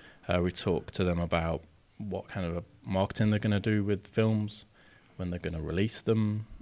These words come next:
uh, how many screens they're expecting to play on. We watch the films, see if they're any good, see if they're commercial,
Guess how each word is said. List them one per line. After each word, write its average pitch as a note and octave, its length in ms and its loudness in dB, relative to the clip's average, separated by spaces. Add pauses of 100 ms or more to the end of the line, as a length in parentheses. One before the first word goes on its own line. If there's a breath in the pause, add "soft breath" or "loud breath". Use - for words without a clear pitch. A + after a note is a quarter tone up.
(120)
uh, E2 340 -6
how F2+ 220 -6
many E2+ 260 -4
screens G#2 520 0
they're G2 100 0
expecting - 560 -4
to - 100 -12
play G2+ 240 0
on. G#2 180 -2 (580 soft breath)
We G2+ 60 0
watch A2 260 2
the C3 60 0
films, D#3 320 0
see - 160 -2
if G#2+ 120 2
they're A2 120 2
any G2 140 4
good, B2+ 320 2
see - 140 -2
if - 120 -6
they're F#2+ 100 0
commercial, A#2 680 0